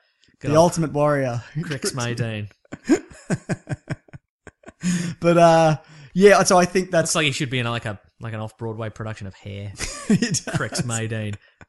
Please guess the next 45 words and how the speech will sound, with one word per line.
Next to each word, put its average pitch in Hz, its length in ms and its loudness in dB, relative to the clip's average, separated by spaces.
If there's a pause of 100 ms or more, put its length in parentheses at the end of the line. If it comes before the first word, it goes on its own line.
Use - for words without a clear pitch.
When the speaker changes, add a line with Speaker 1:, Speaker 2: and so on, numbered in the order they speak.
(320)
Speaker 1:
Just 143 160 -4
as 123 120 -4
somebody's 117 300 -4
dad. 104 400 -10 (1800)
Speaker 2:
So, 185 460 6 (960)
but 196 240 0
apparently 208 440 4
he 170 140 2
turns, 151 400 0
or 147 100 -2
there's 131 140 -4
rumor 139 180 -2
that 123 120 -2
he 135 100 -2
turns, 127 360 -6
like, 123 160 -8
he's 120 120 -10
not 120 240 -6
really, 120 400 -6
he's 131 180 -10
like, 120 200 -4 (160)
he's 135 140 -14
got 147 200 -6
that 135 140 -6
Oppenheimer 131 520 -4
moment 135 380 -6
where 131 80 -4
he's 123 120 -6
like, 120 280 -4
"Oh, 120 400 -6
what 131 140 -8
have 113 100 -10
I 113 80 -8
done? 117 380 -8
Speaker 1:
Right. 123 280 -6 (120)
Speaker 2:
I've 120 120 -8
made, 123 200 -6
like, 120 140 -10
the 127 120 -8
worst 123 300 -8
thing 117 160 -8
ever." 113 420 -8
Speaker 1:
Uh-huh. 113 160 -6
Speaker 2:
That's 143 220 -4
right. 131 200 0